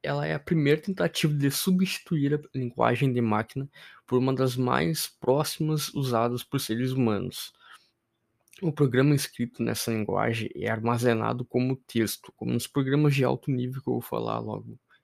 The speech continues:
em seguida, e consiste em uma série de instruções que corresponde ao fluxo de pedidos executáveis por um microprocessador. No entanto, essas máquinas não entendem a linguagem assembly, portanto, devem ser convertidas em linguagem de máquina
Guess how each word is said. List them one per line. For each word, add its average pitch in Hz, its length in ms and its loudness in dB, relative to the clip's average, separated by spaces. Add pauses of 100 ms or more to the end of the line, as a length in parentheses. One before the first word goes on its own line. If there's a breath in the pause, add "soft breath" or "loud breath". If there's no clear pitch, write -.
(120)
em 123 80 -4
seguida, 117 480 -4
e 113 80 0
consiste 139 640 -2
em 156 40 -4
uma 139 180 -2
série 143 380 -6
de 160 120 -6
instruções - 680 0
que - 60 -12
corresponde 120 560 -2
ao 120 60 0
fluxo - 520 -8
de 127 80 -2
pedidos 113 600 -6 (560 loud breath)
executáveis 117 680 0
por 113 220 -6
um 113 140 -2
microprocessador. 120 1300 -2 (680)
No 135 200 2
entanto, 156 520 2
essas 123 300 -4
máquinas 117 540 0
não 120 200 6
entendem 127 440 4
a 123 40 4
linguagem 113 440 2
assembly, 101 420 -4 (560)
portanto, 110 500 0
devem 113 280 2
ser 110 200 0
convertidas 139 920 2
em 135 100 4
linguagem 113 540 2
de 110 80 -4
máquina 101 480 -4